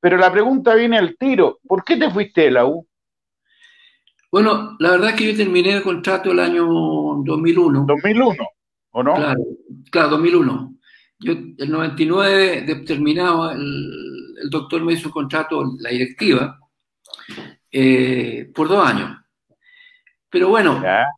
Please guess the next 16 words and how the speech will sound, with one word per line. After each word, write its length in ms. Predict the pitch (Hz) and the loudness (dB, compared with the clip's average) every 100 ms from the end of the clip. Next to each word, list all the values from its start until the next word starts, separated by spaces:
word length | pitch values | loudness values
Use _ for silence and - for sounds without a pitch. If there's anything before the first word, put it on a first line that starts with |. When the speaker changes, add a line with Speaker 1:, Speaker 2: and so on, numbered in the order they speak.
| _ - - - _ | _ -10 -10 -10 _
Speaker 2:
lo 180 | 160 165 | -2 0
que 80 | 170 | 0
pasa 220 | 208 214 | -2 -2
es 60 | 190 | 0
que, 400 | 190 - - _ _ _ _ _ - | 0 -2 -12 _ _ _ _ _ -14
eh, 520 | 143 139 131 - - - | -8 -6 -8 -10 -16 -12
yo, 340 | 143 170 208 | 0 2 4
claro, 520 | 160 165 147 - - - | 2 2 0 -4 -10 -4
íntimamente, 1000 | 135 143 151 143 143 143 135 131 135 135 135 _ _ _ _ _ | 0 2 2 0 0 0 -2 -4 -8 -10 -14 _ _ _ _ _
y 160 | - 120 | -12 -6
tú 160 | 147 | -4
sabes, 360 | 131 120 123 127 | -4 -2 -2 -4
Tito, 260 | 120 113 107 | -6 -8 -8
que 80 | 113 | -10
es 60 | |
así, 340 | 107 107 104 | -12 -12 -14